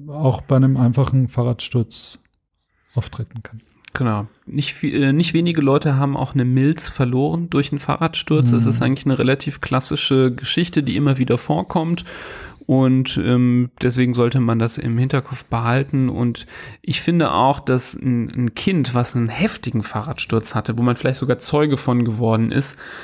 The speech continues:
Speaker 2: ähm, wo man danach denkt, boah, also, ähm,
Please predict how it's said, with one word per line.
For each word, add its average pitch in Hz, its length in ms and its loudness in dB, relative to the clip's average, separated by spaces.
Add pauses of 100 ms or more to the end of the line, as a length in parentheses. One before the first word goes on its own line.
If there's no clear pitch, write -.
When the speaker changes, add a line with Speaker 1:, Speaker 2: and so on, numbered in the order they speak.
(180)
Speaker 2:
ähm, 120 300 2
wo 131 60 4
man 127 180 4
danach 127 280 0
denkt, 135 400 0 (340)
boah, 113 540 -6
also, 110 440 -4 (420)
ähm, 120 580 -10